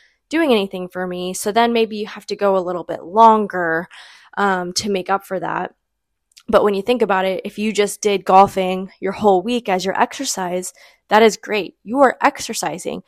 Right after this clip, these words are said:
but you really didn't do anything for your muscle strength, right? Golfing is awesome.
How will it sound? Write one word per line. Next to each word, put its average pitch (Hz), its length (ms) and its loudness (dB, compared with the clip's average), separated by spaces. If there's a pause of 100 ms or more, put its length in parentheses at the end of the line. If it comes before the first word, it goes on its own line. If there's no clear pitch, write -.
(260)
but 196 160 4
you 202 140 -2
really 277 280 6
didn't 226 340 0
do 196 200 0
anything 247 720 -2
for 202 420 0
your 190 500 0 (580)
muscle 208 360 0
strength, - 480 -12
right? 220 340 -6 (420)
Golfing 233 520 4 (440)
is 185 500 -4 (140)
awesome. 220 560 4